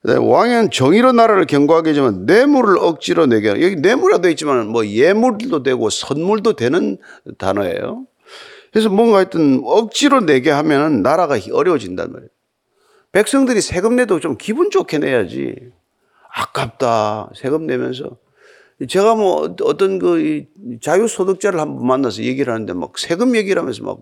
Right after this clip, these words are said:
울분이 터지고 눈물이 걸성걸성해요. 예, 뭐, 절반 가까이,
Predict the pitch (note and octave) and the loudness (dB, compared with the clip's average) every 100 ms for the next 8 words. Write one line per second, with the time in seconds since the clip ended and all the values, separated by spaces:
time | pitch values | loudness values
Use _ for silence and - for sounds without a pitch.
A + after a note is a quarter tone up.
0 | - B2 D3+ F3 A#3 A3 - - A2+ D#3+ | -8 -4 -2 0 -2 -2 -6 -6 -4 0
1 | A#3 D4 E4+ C#3+ A2+ B2 G#2+ - G2+ - | 0 2 2 0 -4 -4 -8 -8 -12 -14
2 | - _ _ _ _ _ _ _ - - | -18 _ _ _ _ _ _ _ -20 -20
3 | - - - A2 G2+ G2 - G3+ A#3+ A3+ | -20 -20 -10 -6 -4 -4 0 2 2 0
4 | F3 D3 C3+ | 0 0 -2